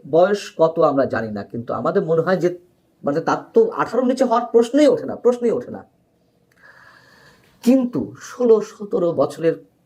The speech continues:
কত শিশু রয়েছে কেরানীগঞ্জ, কাশিমপুর কারাগারে, যারা রাজনীতির সঙ্গে যুক্ত নয়, রাজনীতির সঙ্গে মানে রাজনীতি তারা বোঝেই না,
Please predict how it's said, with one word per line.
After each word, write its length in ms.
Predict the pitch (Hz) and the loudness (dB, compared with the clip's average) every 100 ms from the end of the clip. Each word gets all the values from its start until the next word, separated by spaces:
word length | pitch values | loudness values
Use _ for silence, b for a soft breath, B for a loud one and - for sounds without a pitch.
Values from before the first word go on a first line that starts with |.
| _ | _
কত 460 | 190 220 - - 208 | -2 -2 -2 2 2
শিশু 520 | - - 240 - 233 | 0 -4 -4 -2 2
রয়েছে 480 | 175 208 202 - 202 | 6 6 4 0 -6
কেরানীগঞ্জ, 640 | - 175 175 175 170 170 | -2 -2 0 -2 -4 -4
কাশিমপুর 480 | - 175 202 185 185 | -8 -6 -6 -4 -4
কারাগারে, 480 | 156 143 - - - _ _ _ b b b 160 | -2 -2 -2 -4 -6 _ _ _ b b b 2
যারা 200 | 196 180 | 4 4
রাজনীতির 420 | 196 214 262 240 | 2 0 -4 -2
সঙ্গে 220 | 233 208 | 0 0
যুক্ত 260 | 170 175 143 | 0 -4 -6
নয়, 240 | 120 120 _ _ _ _ _ _ _ - _ _ | -8 -14 _ _ _ _ _ _ _ -20 _ _
রাজনীতির 540 | - 165 202 214 247 240 | 0 2 2 -2 -6 -6
সঙ্গে 420 | 254 254 262 - b b b - | -2 2 2 0 b b b -2
মানে 160 | 208 | 0
রাজনীতি 460 | 180 185 220 262 254 | 2 2 0 -4 -2
তারা 280 | 262 254 - _ 160 | 0 0 -2 _ -10
বোঝেই 520 | 143 240 240 285 277 | 2 2 2 -6 -8
না, 200 | - | -8